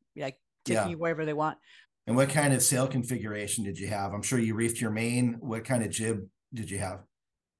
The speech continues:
Speaker 1: Uh, we had a spinnaker up. Uh, we had
Speaker 2: What?
Speaker 1: our, uh, actually, we started with a big kite, which we blew.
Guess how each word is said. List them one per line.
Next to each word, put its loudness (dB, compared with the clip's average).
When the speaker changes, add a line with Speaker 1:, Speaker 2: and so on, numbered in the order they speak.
Speaker 1:
Uh, 6
we 6
had 8
a 8
spinnaker 2
up. -2
Uh, 6
we 0
had 6
Speaker 2:
What? 6
Speaker 1:
our, 4
uh, 2
actually, -2
we -2
started 2
with -2
a -8
big -6
kite, 2
which -10
we -14
blew. -6